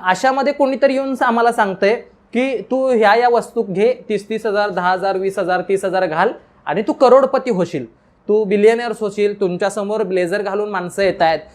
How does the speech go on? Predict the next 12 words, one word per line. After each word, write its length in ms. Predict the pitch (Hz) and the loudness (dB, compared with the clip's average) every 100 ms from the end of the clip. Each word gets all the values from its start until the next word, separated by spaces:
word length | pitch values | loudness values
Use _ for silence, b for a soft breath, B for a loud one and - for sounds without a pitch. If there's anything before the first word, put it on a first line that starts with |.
| b | b
तुम्हाला 260 | 185 180 185 | 2 2 2
कोट्यावधीची 800 | 202 196 - 208 208 196 220 214 | 2 0 2 2 2 0 2 2
आमिषे 340 | 185 190 196 | 2 0 0
दाखवली 340 | 208 190 196 180 | 0 0 0 0
जातात." 180 | 180 | 0
आणि 120 | 214 262 | 0 4
वास्तव 360 | 208 208 294 | 2 4 0
चित्र 300 | 294 254 - | 0 0 4
उभं 220 | 302 277 | 4 4
केलं 240 | 285 285 269 | 2 2 2
जातंय. 360 | 240 - 170 127 - _ _ | 2 0 -2 -2 -12 _ _
आणि 120 | 147 | -12